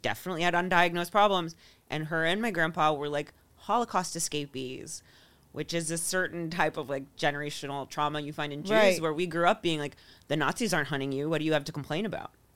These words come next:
Speaker 2: Yeah.
Speaker 1: Like, you're raised by these people with such obvious P T S D and trauma.
Speaker 2: Right, right.
Speaker 1: And
Speaker 2: And,
Speaker 1: you're
Speaker 2: and it,
Speaker 1: taught
Speaker 2: and it
Speaker 1: that you
Speaker 2: was
Speaker 1: should
Speaker 2: prob-
Speaker 1: be grateful for
Speaker 2: Exactly.
Speaker 1: everything because y-,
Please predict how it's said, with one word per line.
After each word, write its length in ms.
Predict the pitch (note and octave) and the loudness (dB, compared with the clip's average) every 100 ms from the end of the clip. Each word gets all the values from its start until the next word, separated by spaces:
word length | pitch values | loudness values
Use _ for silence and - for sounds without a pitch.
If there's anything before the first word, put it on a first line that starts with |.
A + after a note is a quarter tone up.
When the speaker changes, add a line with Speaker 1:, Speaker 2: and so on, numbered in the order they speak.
| _ - | _ -8
Speaker 2:
Yeah. 320 | F#3+ F#3 F3+ | -2 0 2
Speaker 1:
Like, 180 | F3+ F3 | 4 4
you're 100 | G3 | 4
raised 380 | F3+ G#3+ G#3+ | 6 6 6
by 100 | F#3 E3 | 6 4
these 140 | D#3+ | 2
people 300 | - E3 D#3+ | -4 -4 -2
with 160 | D3 - | -2 -2
such 380 | - F#3 - - _ _ _ _ _ _ | 0 0 -2 -10 _ _ _ _ _ _
obvious 460 | B2+ F3+ F3 E3 - | 0 2 2 -2 -4
P 140 | F#3 | -8
T 180 | E3 D#3+ | -2 -2
S 140 | D3+ | -2
D 220 | - D#3+ | -6 -8
and 120 | C3+ C#3 | -8 -6
trauma. 200 | D3 G#3+ | -2 2
Speaker 2:
Right, 340 | A#3 G3+ F3 - - | 4 4 2 -8 -4
right. 400 | G3 G#3 E3 - | 2 2 2 0
Speaker 1:
And 160 | E3 F3 | 0 6
Speaker 2:
And, 180 | B3 B3+ | 8 8
Speaker 1:
you're 100 | C4+ | 8
Speaker 2:
and 100 | C4+ | 6
it, 100 | B3 | 10
Speaker 1:
taught 180 | G#3 C4 | 12 12
Speaker 2:
and 60 | C4+ | 12
it 20 | |
Speaker 1:
that 80 | B3+ | 8
you 40 | |
Speaker 2:
was 140 | C4 G3+ | 8 8
Speaker 1:
should 120 | B3+ | 8
Speaker 2:
prob- 160 | B3+ | 8
Speaker 1:
be 80 | A#3+ | 8
grateful 520 | F#3+ G#3+ - G#3 F3+ | 8 8 6 6 8
for 60 | F3+ | 8
Speaker 2:
Exactly. 640 | A3+ F3 A#3+ A3+ A3+ G3 | 8 8 10 10 8 4
Speaker 1:
everything 180 | F3+ E3+ | 0 0
because 520 | E3 D#3+ G3 D#3+ D#3 D#3 | 0 2 2 2 0 -6
y-, 220 | - | -10